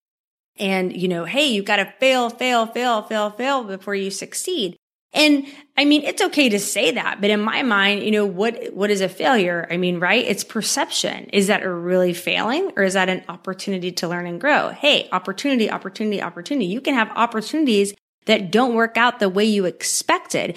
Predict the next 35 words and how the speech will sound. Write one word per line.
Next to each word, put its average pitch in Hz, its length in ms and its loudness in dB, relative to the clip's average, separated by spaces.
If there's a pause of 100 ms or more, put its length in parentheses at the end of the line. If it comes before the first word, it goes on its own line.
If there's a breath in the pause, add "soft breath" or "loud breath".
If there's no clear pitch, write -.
(160 loud breath)
You 277 100 0
can 294 140 0
have 214 200 2
millions 214 680 2
of 156 120 -6
those. - 360 -12 (680)
That 269 220 2
can 302 140 2
happen, 269 680 -2 (480)
but 254 400 4 (640)
it 247 100 2
doesn't 254 300 2
mean 254 160 4
you're 208 140 0
a 180 40 -8
failure. 226 460 -2
It 202 120 0
doesn't 240 340 0
mean 247 200 4
that 220 100 2
you 208 220 2
weren't 214 320 -2
meant 175 340 -4
for 175 120 -6
something. 143 480 -10
It 185 180 -4
doesn't 240 480 2
mean 220 640 2 (360 loud breath)
that's 233 260 0
not 233 160 4
in 196 80 -2
the 185 80 -2
cards 294 600 2
for - 200 -8
you. - 360 -14